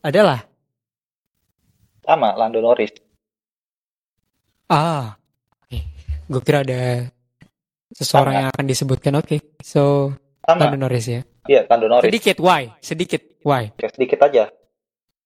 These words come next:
Speaker 2: Dia bisa konsisten di podium ketika mobil McLaren bisa kompetitif. Dan dia bisa nge-, kalau masalah di nge-carry McLaren, ya kita udah ngeliat hal itu gak cuma di dua ribu dua puluh satu, tapi di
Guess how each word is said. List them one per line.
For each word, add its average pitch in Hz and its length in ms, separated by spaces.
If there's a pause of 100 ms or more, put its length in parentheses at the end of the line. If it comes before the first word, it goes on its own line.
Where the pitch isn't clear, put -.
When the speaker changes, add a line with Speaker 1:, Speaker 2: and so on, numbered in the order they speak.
(360)
Speaker 2:
Dia 127 160
bisa 170 400
konsisten 113 480
di 117 80
podium 117 380
ketika - 500
mobil 117 320
McLaren 113 640
bisa - 260
kompetitif. 113 560 (720)
Dan 117 240
dia 135 160
bisa 147 300
nge-, 117 240
kalau 117 320
masalah 117 400
di 113 80
nge-carry 110 400
McLaren, 113 480
ya 101 400 (480)
kita 123 240
udah 139 240
ngeliat 107 240
hal 107 160
itu 143 400
gak - 240
cuma 107 160
di 110 240
dua 104 80
ribu 104 400
dua 104 160
puluh 107 160
satu, 101 320
tapi - 240
di 107 160